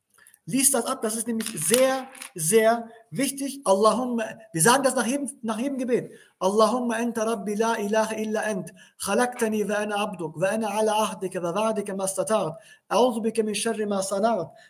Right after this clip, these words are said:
Abu'u laka bi ni'matika alay. Wa abu'u laka bi dhanbi fa'fir li fa innahu la yaghfiru dhunuba illa ant. Ein sehr wichtiges Gebet. Unsere Gelehrten haben ein, so ein Schild dazu gemacht, ihr werdet schockiert sein.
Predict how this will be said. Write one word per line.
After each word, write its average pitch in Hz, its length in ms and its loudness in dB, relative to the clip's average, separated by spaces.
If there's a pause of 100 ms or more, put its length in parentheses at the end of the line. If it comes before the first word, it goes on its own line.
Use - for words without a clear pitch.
(100)
Abu'u 247 320 2
laka 233 220 4
bi 214 120 4
ni'matika 220 540 0
alay. 220 420 4 (160)
Wa 196 200 2
abu'u 240 240 2
laka 220 200 2
bi 208 120 2
dhanbi 254 360 0
fa'fir 220 440 -2
li 240 160 -2
fa 214 100 -6
innahu 226 360 0
la 220 180 2
yaghfiru 214 420 0
dhunuba 220 460 -2
illa 165 240 -4 (100)
ant. 127 120 -14 (520)
Ein 233 180 6
sehr 247 320 6
wichtiges 254 400 0
Gebet. 226 440 2 (540)
Unsere 240 320 2
Gelehrten 240 400 6
haben 214 100 0
ein, 208 480 -6
so 311 220 0
ein 269 120 2
Schild 294 360 4
dazu 220 220 0
gemacht, 226 340 0
ihr 208 80 0
werdet 226 180 4
schockiert 220 360 0
sein. 127 240 -6